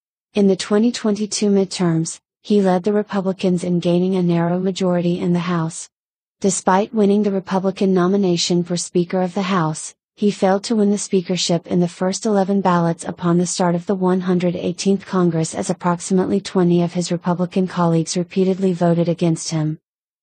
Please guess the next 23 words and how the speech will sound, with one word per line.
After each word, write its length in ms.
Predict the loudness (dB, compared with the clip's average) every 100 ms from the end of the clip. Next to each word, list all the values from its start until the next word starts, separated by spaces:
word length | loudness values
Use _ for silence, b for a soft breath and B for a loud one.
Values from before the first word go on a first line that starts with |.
| _
McCarthy's 680 | -2 0 0 0 0 -2 0
failure 380 | 2 2 2 0
to 140 | 0
gain 260 | 2 2 2
the 100 | -2
speakership 720 | -2 -2 -2 -2 -2 -2 -2
was 140 | -2
the 100 | -2
first 340 | -4 -4 -4 -2
time 240 | 0 0
a 60 | 0
speaker 440 | -2 -2 0 -2
had 220 | -2 0
not 280 | 2 2 0
been 100 | 0
elected 500 | 0 2 0 0 -2
on 160 | 0 0
the 80 | 0
first 380 | -2 -4 -2 -2
ballot 360 | 0 0 -2
since 380 | -4 -2 -2 0
nineteen 420 | 0 0 0 0
twenty-three, 760 | 0 2 2 0 -2 -2 -2 -4